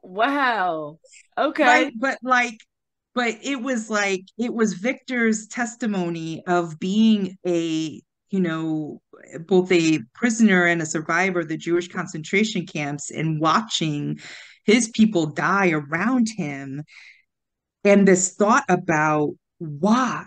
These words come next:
Speaker 2: what
Speaker 1: Mm-hmm.
Speaker 2: were the roots connected to that? And this whole piece around how he made it non-negotiable. Of course, I'm really, you know, high level paraphrasing, but, like,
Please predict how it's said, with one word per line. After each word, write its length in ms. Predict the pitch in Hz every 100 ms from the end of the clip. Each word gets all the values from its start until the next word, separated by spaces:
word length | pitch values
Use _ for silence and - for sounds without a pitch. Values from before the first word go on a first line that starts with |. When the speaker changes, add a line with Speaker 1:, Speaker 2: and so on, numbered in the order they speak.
| -
Speaker 2:
what 540 | 185 _ _ _ 151
Speaker 1:
Mm-hmm. 180 | 139 220
Speaker 2:
were 80 | 262
the 100 | 233
roots 460 | 170 170 262 262 -
connected 640 | - 180 190 262 - 190 -
to 60 |
that? 260 | 143 143 147 _ _ _ _ _ _ _ _ _ _ _ _ -
And 260 | 196 190
this 160 | 196 180
whole 280 | - 247 220
piece 360 | - 277 -
around 720 | 208 170 175 170 165 160 156
how 640 | - - 175 175 160 156 151 _ _ _ _ _ _ -
he 100 | 247
made 260 | 240 262
it 160 | 220 185
non-negotiable. 1300 | 185 214 226 202 175 185 220 - - 147 - - 156 _ _ _ _
Of 60 |
course, 220 | 190 180 190
I'm 140 | 170
really, 360 | 170 165 156 - _ _ _ -
you 120 | 175
know, 180 | 147 135
high 240 | - 175
level 340 | 165 156 147 -
paraphrasing, 600 | - 208 185 170 143 151
but, 160 | 151 - -
like, 260 | 151 143